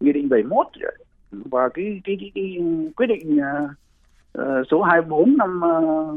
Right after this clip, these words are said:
mười bốn ấy, thì cũng nói về định nghĩa về cái loại hình nhà chung cư này do, về chung cư mini này là do, do dân tự xây, xong rồi nó có độ cao từ hai tầng trở lên. Đấy, thế người chứa những căn hộ ở. Thế thì như vậy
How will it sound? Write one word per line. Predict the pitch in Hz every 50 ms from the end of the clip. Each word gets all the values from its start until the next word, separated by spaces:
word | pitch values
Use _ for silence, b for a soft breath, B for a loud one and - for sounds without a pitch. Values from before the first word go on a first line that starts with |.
| 151 151 147
mười | 147 131
bốn | 120 131 147 208
ấy, | 330 392 339 - _ _ _ _ _ _ _ -
thì | 180 196 -
cũng | - 165 - 180 185
nói | 165 143 156 190 294 415 440 226
về | 185 160 147 139 131 127 131 135 180
định | 175 175 175
nghĩa | 170 185 - 208 262 269
về | 233 180 160 143
cái | 147 196 220 208 190 185
loại | 180 180 175 - -
hình | 160 151
nhà | 156 147 147
chung | - 185
cư | 180 202 202 190
này | 180 165 160
do, | 185 180 185 185 b b b b -
về | - -
chung | 196 185
cư | - 196
mini | 190 185 185 185 180 190 185 180
này | 180 170
là | 156 156 156 151
do, | 170 185 190 180 180 180 170 b b b _ _ _ _ _ _ -
do | - 185 185 196 196
dân | 208 202 202 196
tự | - 165 165 156 - -
xây, | 175 - 196 190 190 185
xong | 180 175 170 170
rồi | 170 311 294 285
nó | 294 156 170 196 202 -
có | 202 208 214 220
độ | - - - -
cao | - 185 175 180 185
từ | 156
hai | 143 170 180 175
tầng | 165 156 143 135 127
trở | - 123 123
lên. | 151 196 208 202 208 202 202 - _ _
Đấy, | - 143 180 - 415 - _
thế | 196 196
người | 196 170 151
chứa | - - 165 175 226
những | 247 - 196 196
căn | - 190 185
hộ | 180 160 143 139 131 110 104
ở. | 95 - B B B B _ -
Thế | 247 247
thì | 214
như | 202 220 240 247
vậy | 240 226